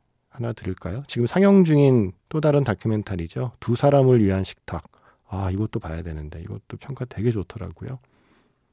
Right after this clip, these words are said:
음, 식이장애를 겪고 있는 딸과 그 엄마의 이야기인데 영화가 정말 좋대요. 이 다큐멘터리 영화. 바로 이 다큐멘터리 엔딩곡이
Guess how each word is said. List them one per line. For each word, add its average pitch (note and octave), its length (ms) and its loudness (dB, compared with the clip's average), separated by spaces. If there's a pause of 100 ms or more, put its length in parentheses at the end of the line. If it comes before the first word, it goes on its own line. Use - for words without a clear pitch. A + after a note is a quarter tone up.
(260)
음, F2+ 440 -10 (300)
식이장애를 C3+ 680 4
겪고 A2+ 380 -2
있는 G2+ 220 2
딸과 A#2 560 -2
그 - 80 -12
엄마의 B2 500 2
이야기인데 F2+ 840 -6
영화가 G#2 240 -8
정말 G2+ 300 -6
좋대요. - 340 -14 (120)
이 F2 60 -12
다큐멘터리 G2 560 -4
영화. D2+ 260 -12 (640)
바로 G#2+ 200 -2
이 A2+ 60 0
다큐멘터리 C3 640 2
엔딩곡이 G#2+ 1000 2